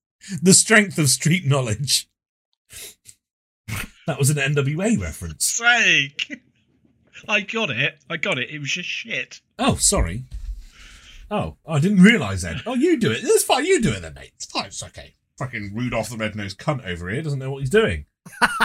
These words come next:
Speaker 1: <laughs>
Speaker 2: Ladies and gentlemen, we're back. And we're back for the final round.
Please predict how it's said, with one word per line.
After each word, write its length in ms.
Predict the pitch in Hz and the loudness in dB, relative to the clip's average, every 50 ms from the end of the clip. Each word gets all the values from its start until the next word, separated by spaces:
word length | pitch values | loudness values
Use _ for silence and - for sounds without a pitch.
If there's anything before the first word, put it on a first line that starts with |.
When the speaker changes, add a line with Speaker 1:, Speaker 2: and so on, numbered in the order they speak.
| - - - - - - | -2 -4 -8 -16 -16 -18
Speaker 1:
<laughs> 800 | - _ _ _ _ - - - - - _ - - - - - | -20 _ _ _ _ -12 -12 -12 -14 -16 _ -8 -8 -6 0 2
Speaker 2:
Ladies 300 | 170 165 147 156 147 147 | 4 4 6 4 4 2
and 80 | 170 147 | 2 4
gentlemen, 500 | 165 202 180 160 175 175 190 220 208 185 | 4 4 4 4 2 2 4 4 4 6
we're 220 | 220 247 202 127 | 4 4 4 4
back. 480 | 233 285 294 254 - - - - - - - - - - - - | 2 2 4 2 2 0 -4 -6 -6 -8 -14 -20 -20 -18 -6 -4
And 160 | 160 156 143 | -2 0 2
we're 100 | 135 127 | 2 2
back 300 | 117 101 165 165 170 165 | 2 2 2 2 2 0
for 80 | - 147 | -2 -6
the 80 | 131 | -6
final 580 | - - - - 330 294 302 311 254 220 208 165 | -6 -6 -2 0 4 4 4 4 4 4 2 2
round. 640 | 151 170 170 165 165 151 139 123 113 107 101 95 | 2 4 6 6 4 4 2 -4 -8 -8 -10 -10